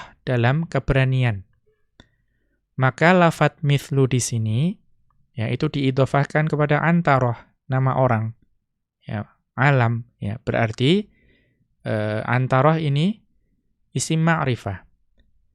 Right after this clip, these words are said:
Dan di sini dimaksudkan keserupaan yang khusus.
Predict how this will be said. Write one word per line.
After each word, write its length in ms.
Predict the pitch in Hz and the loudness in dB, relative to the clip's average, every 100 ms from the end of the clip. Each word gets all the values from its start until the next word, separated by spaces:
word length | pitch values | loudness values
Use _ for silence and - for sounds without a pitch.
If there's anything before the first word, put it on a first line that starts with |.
| _ _ _ - | _ _ _ -2
Dan 160 | 143 | 0
di 100 | 143 | 0
sini 540 | 139 143 135 139 190 226 _ _ _ _ _ - | -2 0 0 2 0 0 _ _ _ _ _ -4
dimaksudkan 1200 | 143 143 147 - - 151 - 151 160 202 214 - | 0 4 2 0 -4 -4 -2 0 2 2 0 -4
keserupaan 720 | - 147 165 156 156 180 185 | -4 0 2 2 2 2 2
yang 80 | 180 | 2
khusus. 720 | 165 - 190 - 123 - - | 0 -4 -4 0 -2 -4 -12